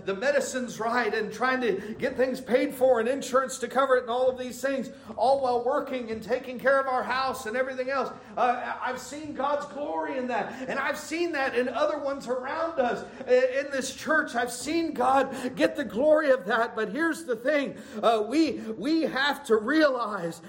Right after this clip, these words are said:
that whatever it is, whether the handicap or the disease or the trial or anything else,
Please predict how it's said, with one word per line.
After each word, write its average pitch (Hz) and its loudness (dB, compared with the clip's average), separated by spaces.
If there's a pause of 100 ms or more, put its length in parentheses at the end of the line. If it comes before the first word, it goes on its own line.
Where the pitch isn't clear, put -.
that 208 0
whatever 302 4
it 220 2
is, 262 0
whether 254 -2
the 226 -6
handicap 254 -2
or 202 -2
the 196 -2
disease 254 -4
or 226 4
the 208 -2
trial 277 2
or 220 -4
anything 269 -4
else, 277 4